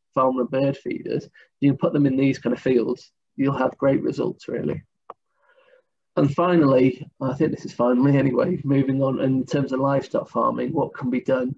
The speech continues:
Uh, silage fields. In terms of wildlife, silage fields get a lot of negative press.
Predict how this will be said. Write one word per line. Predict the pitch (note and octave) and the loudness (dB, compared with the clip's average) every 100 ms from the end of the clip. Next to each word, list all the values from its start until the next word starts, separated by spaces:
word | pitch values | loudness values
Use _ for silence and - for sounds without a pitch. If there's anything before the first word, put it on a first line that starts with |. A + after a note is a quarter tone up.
| _ - _ | _ -20 _
Uh, | C#3 B2+ | -4 -4
silage | - D#3+ D3 A#2 | -2 0 2 2
fields. | - B2 A#2 A#2 - _ _ _ _ | 0 2 2 0 -10 _ _ _ _
In | C#3 | -6
terms | - F#3+ E3+ | 0 0 2
of | E3 | 2
wildlife, | D#3+ D#3 C3 A2 A#2 - | 2 2 0 0 -4 -4
silage | - C#3 B2+ | 0 2 0
fields | - B2 B2 | 2 0 2
get | - | 0
a | B2+ | 0
lot | B2+ C#3 - | 0 -2 -4
of | |
negative | C3 C3 A#2+ C#3 - - | -6 -4 -6 -10 -12 -8
press. | A2+ C3+ - | -6 -6 -10